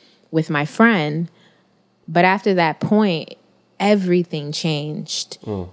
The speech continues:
Speaker 1: And our interactions became a lot more personal.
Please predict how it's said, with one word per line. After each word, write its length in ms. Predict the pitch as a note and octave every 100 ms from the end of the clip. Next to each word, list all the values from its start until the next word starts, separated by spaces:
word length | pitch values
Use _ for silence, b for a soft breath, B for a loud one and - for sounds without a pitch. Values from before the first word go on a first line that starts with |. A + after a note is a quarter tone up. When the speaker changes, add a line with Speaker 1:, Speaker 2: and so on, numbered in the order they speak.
| _ -
Speaker 1:
And 160 | D#3+
our 180 | - E3+
interactions 920 | D3 F3+ - D#3+ D#3+ E3+ - E3+ D#3+ -
became 440 | D#3 E3 D3+ D3
a 80 | D3+
lot 260 | D3+ D#3 -
more 200 | D#3 C#3+
personal. 760 | - E3 D3+ - C#3+ C#3+ D#3+